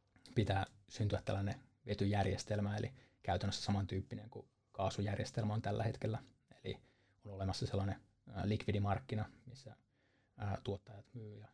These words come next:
ja tietysti, ää, ostajat, ää, tai kuluttajat ostaa. Ja sit siinä on välissä esimerkiksi varastointia, joka on aivan, aivan tota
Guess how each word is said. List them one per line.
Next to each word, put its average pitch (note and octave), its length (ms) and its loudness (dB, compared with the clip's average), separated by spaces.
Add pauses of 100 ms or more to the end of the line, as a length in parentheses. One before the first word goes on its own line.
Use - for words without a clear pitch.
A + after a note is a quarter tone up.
(180)
ja B2 80 -16 (120)
tietysti, - 380 -20 (320)
ää, G2+ 200 -6
ostajat, - 500 -6 (320)
ää, - 160 -16
tai - 100 -16
kuluttajat G#2 440 -6
ostaa. G#2+ 320 -2 (500)
Ja G#2 100 -14
sit - 140 -18
siinä G2+ 140 -12
on G2 60 -10
välissä F#2+ 400 2 (180)
esimerkiksi - 300 -6
varastointia, G#2 680 4 (400)
joka - 280 -4
on B2+ 180 -2 (240)
aivan, G#2 380 0 (580)
aivan G2 300 2
tota A2+ 300 0